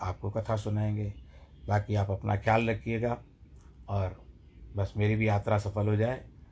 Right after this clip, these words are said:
किसी कारण के, किसी कारण के ही हो सकता है, कारण, कार्य और कारण ही होते हैं दो। तो एक कारण बन गया जिस कार्य स्वरूप में जा रहा हूँ। बस आप ईश्वर से प्रार्थना करें सबके लिए, सब लोग खुश रहें,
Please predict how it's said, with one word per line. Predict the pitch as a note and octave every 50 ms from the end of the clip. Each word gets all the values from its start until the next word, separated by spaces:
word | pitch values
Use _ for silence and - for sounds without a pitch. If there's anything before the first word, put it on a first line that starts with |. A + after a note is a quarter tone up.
| - - - - -
किसी | G#2 G2 G#2 G2+
कारण | - G2+ G2+ G2+ G#2 G#2 G#2
के, | G2+ - - A2+ G2+
किसी | F#2+ - - - - - G2 G2 G2+ G2
कारण | F#2+ - G#2 G#2+ A2 A#2 A#2 A2 G#2+
के | B2
ही | B2+ B2 A#2
हो | A2+ A2
सकता | G#2+ - A#2 A2+ A2 - A#2+ A2+
है, | A2+ A2+ A2
कारण, | A2 - G#2+ G#2 A2 A2+ A2 A2 G#2+ G#2 - - - - - - -
कार्य | - A2 A2 A2+ A#2 A#2+
और | A2+ A2+ G#2+
कारण | G2+ - G#2+ A2 A#2 A#2+ A#2
ही | A#2 G#2+
होते | B2 A#2+ A#2 G#2+ - -
हैं | A2+ A2 G#2+
दो। | A2 A2 G#2+ - - - - - - - - - - - - - -
तो | - A2
एक | G#2 G2+ -
कारण | A2+ A2+ B2 C3+ C3+ C3
बन | B2+ B2 A#2+
गया | A#2+ B2 B2+ B2
जिस | A2 G#2+ G#2+ -
कार्य | - A2+ A2 G#2+ G#2+
स्वरूप | G#2 - G2+ G#2 G2+ -
में | G2 G2
जा | F#2 G2+ G#2+ A2
रहा | A#2 B2+
हूँ। | C3 B2+ - - - - - - - - - - - - - - - - - -
बस | - - - -
आप | - G#2+ A2 A2 -
ईश्वर | A2+ G#2+ - - A#2 G#2+
से | G2+ - G#2 G2+
प्रार्थना | G#2 - - G#2 G#2 G#2 - - A#2+ A#2
करें | G#2 A2 A#2+ A#2+ A#2
सबके | A2+ - G#2+ G2+ - - A2
लिए, | G#2+ A2 A#2 A#2
सब | A#2 - - - A2
लोग | G#2 A2+ B2+ B2+ B2+
खुश | - A#2+ G#2+ A2+
रहें, | A2+ A#2 A2+